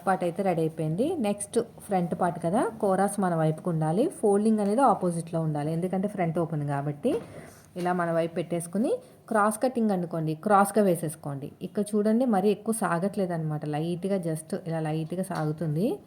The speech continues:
ఇలా కొంచెం కొంచెం సాగుతుంది. నాకేమనిపించిందంటే ఇది వచ్చేసి మనకి సెమీ క్రాస్ అనిపించింది అనమాట. చూడండి ఇలాగా కొంచెం కొంచెం లైట్గా సాగుతుంది ఇలాగా,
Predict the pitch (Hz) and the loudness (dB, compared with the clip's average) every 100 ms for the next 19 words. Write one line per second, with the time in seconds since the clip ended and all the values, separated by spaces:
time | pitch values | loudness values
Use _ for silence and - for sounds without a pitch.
0 | - - - - _ _ - - - - | -10 -10 -16 -20 _ _ -20 -20 -20 -10
1 | 170 165 170 170 170 185 185 180 190 208 | -8 -4 -2 -2 0 0 2 2 0 0
2 | 175 156 151 139 - - - - _ 202 | 0 0 -2 -6 -8 -14 -20 -20 _ 2
3 | 208 220 220 233 240 226 214 220 208 196 | 4 6 6 8 6 4 2 4 4 4
4 | 196 349 480 403 226 208 202 202 240 233 | 6 4 4 2 4 6 4 4 4 4
5 | 240 208 196 240 403 554 - - - - | 4 4 4 2 2 2 -4 -20 -18 -6
6 | - 247 240 285 - - - - 226 202 | 2 6 6 4 0 -8 -20 2 4 6
7 | 220 240 214 - 196 170 160 147 147 - | 6 4 4 2 2 2 0 0 -2 -8
8 | - - - - 220 220 247 320 349 208 | -14 -20 -20 -4 0 2 2 2 4 4
9 | 202 202 208 202 185 175 202 190 190 214 | 4 4 4 6 4 2 0 0 0 2
10 | 202 190 196 196 196 220 180 170 175 190 | 2 2 2 2 4 2 2 0 0 0
11 | 202 220 233 226 185 175 185 160 185 339 | 0 2 2 4 2 2 0 2 2 0
12 | 440 - 170 156 151 | -4 -8 -6 -4 -2